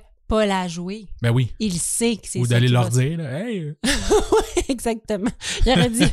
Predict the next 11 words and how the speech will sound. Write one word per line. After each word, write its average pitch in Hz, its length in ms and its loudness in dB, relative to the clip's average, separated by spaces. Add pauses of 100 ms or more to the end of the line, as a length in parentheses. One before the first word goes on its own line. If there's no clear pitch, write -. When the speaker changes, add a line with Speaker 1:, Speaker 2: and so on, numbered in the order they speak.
Speaker 2:
<laughs> « - 80 -2 (140)
Speaker 1:
Tiens, 349 240 2
voilà 247 180 2
une 262 100 0
bouteille 262 300 -2
de 254 100 0
champagne. » 226 680 0 (120)
Speaker 2:
Ouais, 131 140 2
c'est 117 160 0
ça. 113 180 0
Speaker 1:
<laughs> - 20 -8